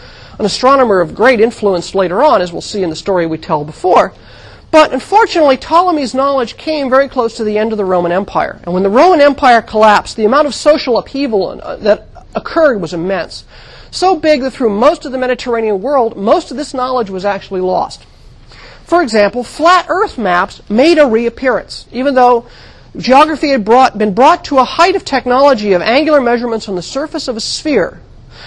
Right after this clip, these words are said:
to the point that we can actually reconstruct ancient maps with a precision which is almost, al-, almost rivals that of G-, G-, G P S positioning systems.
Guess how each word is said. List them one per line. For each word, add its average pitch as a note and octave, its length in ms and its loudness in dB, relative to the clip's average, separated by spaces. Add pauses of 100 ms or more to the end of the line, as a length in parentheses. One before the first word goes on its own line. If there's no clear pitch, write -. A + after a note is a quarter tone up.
(140)
to - 80 -6
the G#3+ 80 0
point D4 320 2
that B3 80 -2
we A3+ 140 -2
can A3 160 -2
actually A#3 320 0
reconstruct A3 800 0
ancient A3 320 0
maps A3 320 2
with F3+ 160 -6
a D#3+ 60 -6
precision B3+ 580 -2
which F#3+ 140 -2
is F#3 160 -6
almost, C#4+ 400 2
al-, G#3+ 160 -6
almost D#4+ 640 4
rivals F#3 440 0
that G3+ 200 2
of F3 100 -6
G-, F3+ 180 -8
G-, - 260 -14
G A#3 180 -8
P G#3+ 180 -2
S - 280 0
positioning G3+ 500 -4
systems. D#3+ 480 -10